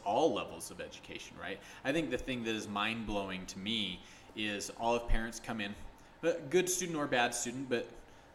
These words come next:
uh, let me, let me rephrase that. Not good or bad student, but excelling student versus struggling student. And,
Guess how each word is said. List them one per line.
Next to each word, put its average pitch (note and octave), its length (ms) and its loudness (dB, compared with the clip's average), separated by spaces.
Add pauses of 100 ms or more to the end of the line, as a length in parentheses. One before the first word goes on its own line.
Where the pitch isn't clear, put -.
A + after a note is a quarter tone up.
(400)
uh, C3+ 80 0 (520)
let A2+ 120 -8
me, G2 260 -4
let B2+ 100 -4
me A2 100 -2
rephrase F#2+ 580 -6
that. E2+ 180 -8 (160)
Not G#2 180 -8
good F#2+ 140 -6
or F2+ 60 -6
bad F2 260 -4
student, F2+ 320 -12
but F#2+ 120 -8 (300)
excelling E3+ 520 4
student C3+ 400 -2
versus C3 280 -6
struggling D#2 420 -8
student. - 360 -14 (580)
And, G#2+ 480 2